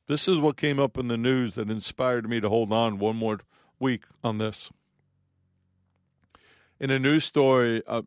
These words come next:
somebody's, uh, promoting, and it's amazing how these stories get disseminated,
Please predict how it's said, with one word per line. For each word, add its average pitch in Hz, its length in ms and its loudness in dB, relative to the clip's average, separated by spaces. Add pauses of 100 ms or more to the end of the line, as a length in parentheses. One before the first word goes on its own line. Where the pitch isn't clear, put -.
somebody's, 123 760 -2
uh, 104 400 -4 (420)
promoting, 139 760 0 (680)
and 147 100 -2
it's 160 160 -4
amazing 175 560 -2
how 131 260 0
these 120 220 -6
stories 151 540 -2
get 123 260 -4 (1080)
disseminated, 120 800 -4